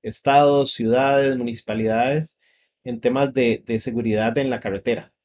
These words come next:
Entonces, todo lo que son, por ejemplo, eh, peajes, eh, todas las cámaras de seguridad, eh, y cosas similares,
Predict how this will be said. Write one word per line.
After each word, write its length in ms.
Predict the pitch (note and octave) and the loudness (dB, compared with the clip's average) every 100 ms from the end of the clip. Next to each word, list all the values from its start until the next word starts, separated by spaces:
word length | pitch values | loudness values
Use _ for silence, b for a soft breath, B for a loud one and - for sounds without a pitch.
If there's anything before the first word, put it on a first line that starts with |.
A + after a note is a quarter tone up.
| _ _ - | _ _ -8
Entonces, 480 | A#2 G#2+ G2+ - _ | -6 -4 -8 -14 _
todo 160 | B2+ | 2
lo 80 | D3 | 2
que 100 | C#3+ | 0
son, 540 | A2 B2+ C#3+ C#3 A#2 A2 | 0 2 2 0 -2 -4
por 140 | G#2+ | -6
ejemplo, 720 | A2+ B2+ - C#3 B2+ G#2 F#2 _ _ _ _ - | -6 -6 -4 2 2 0 -4 _ _ _ _ -18
eh, 180 | G2+ - | -18 -4
peajes, 760 | B2 C3 C#3+ E3 E3+ - - _ _ _ _ | 0 0 0 -2 -2 -8 -18 _ _ _ _
eh, 520 | G#2+ G#2+ G#2 G2+ G2 | -6 -2 -2 -4 -4
todas 180 | - A#2+ | 0 0
las 140 | C3 - | 0 -2
cámaras 320 | C3 C3+ C3+ | -2 0 0
de 100 | A#2+ | -2
seguridad, 640 | A#2 G#2+ G2 G2 A2 D3+ _ _ _ _ _ _ _ _ | -6 -6 -6 -2 -2 -4 _ _ _ _ _ _ _ _
eh, 400 | G2+ G2 F#2+ F2+ | -8 -6 -8 -10
y 100 | A2+ | -12
cosas 320 | - A#2 C3+ | -6 -4 -4
similares, 840 | - C3+ C3+ B2+ B2+ D3+ D#3 - | -4 -4 2 4 4 2 -4 -12